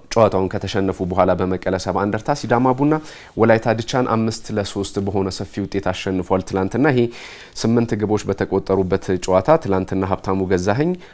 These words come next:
ሃትሪክ ሰርቷል። በአርባ ስምንተኛው፣ በስልሳ ስድስተኛው እና በሰማንያ ሦስተኛው ደቂቃ ሶስት ግቦችን አስቆጥሯል። በሱ በተቃራኒ ያለው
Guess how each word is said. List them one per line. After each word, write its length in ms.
ሃትሪክ 360
ሰርቷል። 400
በአርባ 480
ስምንተኛው፣ 520
በስልሳ 400
ስድስተኛው 560
እና 120
በሰማንያ 580
ሦስተኛው 420
ደቂቃ 280
ሶስት 280
ግቦችን 420
አስቆጥሯል። 500
በሱ 220
በተቃራኒ 560
ያለው 340